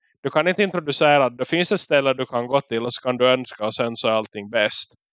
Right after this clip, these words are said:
Som att kan du önska flera gånger, kan flera fara dit, finns det en kö dit,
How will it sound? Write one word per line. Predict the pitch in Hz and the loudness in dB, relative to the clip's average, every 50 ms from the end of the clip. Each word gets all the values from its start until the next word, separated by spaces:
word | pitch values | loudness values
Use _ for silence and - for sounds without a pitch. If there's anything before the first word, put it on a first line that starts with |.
| _ _ _ _ _ _ _ | _ _ _ _ _ _ _
Som | 120 123 120 | -12 -6 -6
att | 110 - - | -6 -4 0
kan | - 120 113 | 0 0 0
du | 113 113 | 0 -2
önska | 113 107 - 107 | -2 -2 -4 -10
flera | - - 90 98 120 139 165 | -10 -6 -4 0 2 2 2
gånger, | 175 196 196 190 190 185 175 | 4 2 2 2 0 -2 -2
kan | 156 - 113 104 | -2 -2 -4 -4
flera | 104 - - 117 131 156 160 | -4 -4 -2 2 2 2 2
fara | - - 175 165 160 | 4 4 4 6 4
dit, | 151 151 147 147 147 143 _ | 4 4 2 0 0 -2 _
finns | - 123 117 - - | -8 -10 -10 -8 -4
det | 113 | -4
en | 104 107 | -4 -4
kö | - - 131 139 143 143 | -4 -2 2 4 4 4
dit, | 135 135 131 131 127 | 2 2 -2 -2 -2